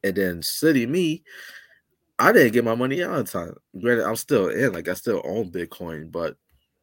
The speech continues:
uh, but if, if I would've known right now what I know,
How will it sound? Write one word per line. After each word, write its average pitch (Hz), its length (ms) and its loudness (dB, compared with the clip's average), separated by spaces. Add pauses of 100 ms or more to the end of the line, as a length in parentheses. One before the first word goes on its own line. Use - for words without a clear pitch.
(1040)
uh, - 100 -10 (200)
but 95 300 -4
if, 69 220 -6 (200)
if - 160 -4
I 107 80 -2
would've 117 240 2
known 107 580 -4 (180)
right 90 380 -4
now 90 300 -6
what 92 140 -2
I 87 60 -6
know, 92 440 -6